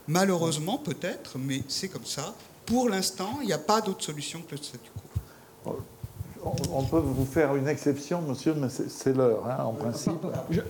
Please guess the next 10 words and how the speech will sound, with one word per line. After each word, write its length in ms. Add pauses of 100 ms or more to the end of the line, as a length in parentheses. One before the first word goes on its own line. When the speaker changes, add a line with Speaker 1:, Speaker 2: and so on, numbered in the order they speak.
Speaker 3:
je 160
veux 160
juste 260
préciser 460
qu'à 180
l'onu 540
actuellement, 840 (420)
Taïwan 540
s'appelle 420 (140)
Taïwan, 480